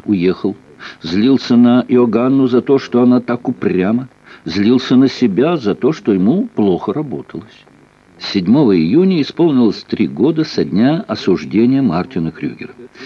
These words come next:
Сегодня его освободили бы без всякой амнистии. Этой годовщины не отметила ни одна газета. Иоганна поняла, что заключённый Крюгер окончательно оттеснён своими произведениями.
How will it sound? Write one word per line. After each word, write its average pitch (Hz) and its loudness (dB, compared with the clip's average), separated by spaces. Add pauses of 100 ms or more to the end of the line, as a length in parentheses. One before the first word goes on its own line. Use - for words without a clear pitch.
(240)
Сегодня 104 2
его 98 2
освободили 90 0
бы 135 0
без - -6
всякой 98 -6
амнистии. 73 -6 (920)
Этой 123 2
годовщины 139 0
не 139 0
отметила 131 0
ни 120 4
одна 110 0
газета. 85 -2 (840)
Иоганна 104 -2
поняла, 92 -2
что - -8
заключённый 85 -4
Крюгер 131 -4 (340)
окончательно 104 -4
оттеснён 90 -4
своими 92 -2
произведениями. 80 -6